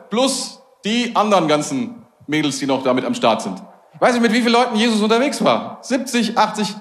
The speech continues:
die ganze Bagage. Ich komme heute Abend, versteh, <laughs> versteh mich nicht falsch,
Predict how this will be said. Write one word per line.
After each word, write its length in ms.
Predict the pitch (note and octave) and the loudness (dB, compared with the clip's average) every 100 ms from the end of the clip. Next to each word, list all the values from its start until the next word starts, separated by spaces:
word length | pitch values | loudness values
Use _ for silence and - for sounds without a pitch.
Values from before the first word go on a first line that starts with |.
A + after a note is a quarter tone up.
| - | -12
die 40 | - | -2
ganze 240 | C#4+ B3+ | -2 2
Bagage. 440 | B3 A3 D#3+ A#2+ - - - F#3 | 2 4 2 0 -8 -16 -18 -8
Ich 140 | A3 | -2
komme 180 | C4+ B3 | 0 2
heute 140 | A#3+ | 4
Abend, 240 | G#3 A3+ G#3+ - - - | 4 2 0 -8 -14 -8
versteh, 240 | A3 B3 | -4 -2
<laughs> 120 | G#3+ | -2
versteh 260 | - - G#3+ | -6 -4 -2
mich 160 | G#3 F#3+ | -2 -2
nicht 160 | C#3 | -2
falsch, 280 | - D#4+ - | 2 2 2